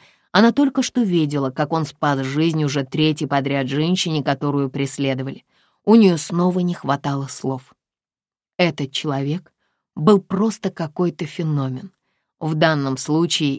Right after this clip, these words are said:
именно он спровоцировал грязный фонтан из-под преследователя. Но сделал это сознанием дела и под контролем,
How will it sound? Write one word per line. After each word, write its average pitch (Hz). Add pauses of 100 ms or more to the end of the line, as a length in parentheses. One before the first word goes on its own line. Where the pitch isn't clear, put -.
именно 202
он 190
спровоцировал 147
грязный 147
фонтан 156 (360)
из-под 208
преследователя. 143 (280)
Но 196
сделал 151
это 139
сознанием 139
дела 151
и 147
под 131
контролем, 139